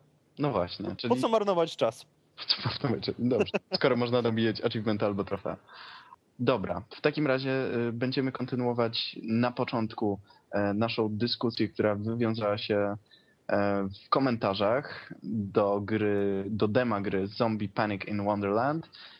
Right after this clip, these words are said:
Speaker 1: Tak więc będziemy się utrzymywać mniej więcej na tym poziomie, na którym, e, dyskusja tam się rozpoczęła i rozgrzała do stanu czerwoności. Później porozmawiamy jeszcze na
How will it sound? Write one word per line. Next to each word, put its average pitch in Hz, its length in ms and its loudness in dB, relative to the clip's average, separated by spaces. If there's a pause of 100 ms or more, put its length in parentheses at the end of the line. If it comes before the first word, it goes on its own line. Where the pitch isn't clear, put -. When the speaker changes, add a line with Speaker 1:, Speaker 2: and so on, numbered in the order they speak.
(160)
Speaker 1:
Tak 107 160 4
więc 107 180 0
będziemy 113 340 0
się 110 240 2
utrzymywać 120 840 0
mniej 120 280 2
więcej 113 440 0
na 113 280 0
tym 110 180 -4
poziomie, 110 280 2
na 104 120 0
którym, 104 600 0
e, 101 300 0
dyskusja 104 520 0
tam 98 180 -2
się 104 220 0
rozpoczęła 110 600 0
i 107 220 0
rozgrzała 104 640 0
do 98 260 0
stanu 101 420 -2
czerwoności. 101 760 -2 (360)
Później 143 320 2
porozmawiamy 117 600 0
jeszcze 110 240 -4
na 107 180 0